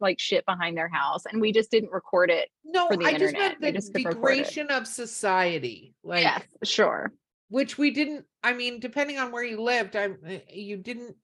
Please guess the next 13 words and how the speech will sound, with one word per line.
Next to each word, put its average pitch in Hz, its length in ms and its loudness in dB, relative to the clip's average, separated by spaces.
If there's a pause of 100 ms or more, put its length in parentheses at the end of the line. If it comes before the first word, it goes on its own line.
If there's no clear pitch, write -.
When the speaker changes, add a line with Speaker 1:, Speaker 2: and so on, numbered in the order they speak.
(420)
Speaker 2:
necessarily 208 760 -2
see. 190 180 -6
Anyway, 156 340 -6
that 165 220 -4
was 165 180 -12
my 147 140 -8
Lord 139 220 -8
of 139 140 -10
Flies. 131 360 -8 (380)
Okay, 294 300 0 (260)
what 311 200 4
is 440 240 -2
your 311 160 -2